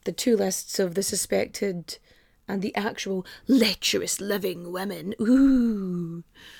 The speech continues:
full of debauchery and deviancy and all those other D words. And, like, <sighs>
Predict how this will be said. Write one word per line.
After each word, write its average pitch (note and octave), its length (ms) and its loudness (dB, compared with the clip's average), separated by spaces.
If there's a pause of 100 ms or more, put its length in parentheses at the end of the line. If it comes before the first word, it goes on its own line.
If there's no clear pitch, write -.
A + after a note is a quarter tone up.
(300)
full A3 200 0
of E3 140 -8
debauchery F#3 1040 0
and - 240 -10 (160)
deviancy A#3 1080 6
and - 220 -6 (100)
all A#3+ 180 2
those B3 160 4 (100)
other C4+ 360 4 (120)
D G#3 180 2
words. F3+ 640 -8 (800)
And, E4 180 0
like, D#4+ 420 0 (880)
<sighs> - 60 -6